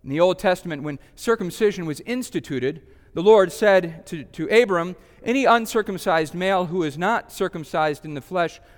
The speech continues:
of his foreskin shall be cut off from his people."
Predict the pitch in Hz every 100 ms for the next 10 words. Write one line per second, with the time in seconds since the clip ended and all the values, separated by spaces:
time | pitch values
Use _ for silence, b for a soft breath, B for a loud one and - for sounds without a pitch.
0 | b 117 117 - 226 247 - 131 113 135
1 | - b b b b - 135 139 135 165
2 | - 160 135 120 - - _ _ - 110
3 | 104 - 170 - 101